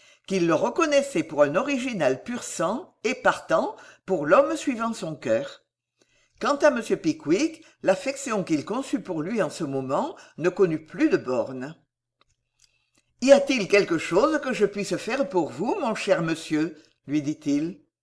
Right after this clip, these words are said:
Rien que je sache,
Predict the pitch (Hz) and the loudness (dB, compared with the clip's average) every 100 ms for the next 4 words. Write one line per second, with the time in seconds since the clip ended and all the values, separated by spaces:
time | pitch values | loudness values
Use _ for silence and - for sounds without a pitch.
0 | _ _ _ _ _ _ _ _ _ _ | _ _ _ _ _ _ _ _ _ _
1 | _ 110 143 214 330 320 302 269 - 135 | _ -12 -2 0 2 2 0 0 -2 2
2 | 139 - - | 2 0 -12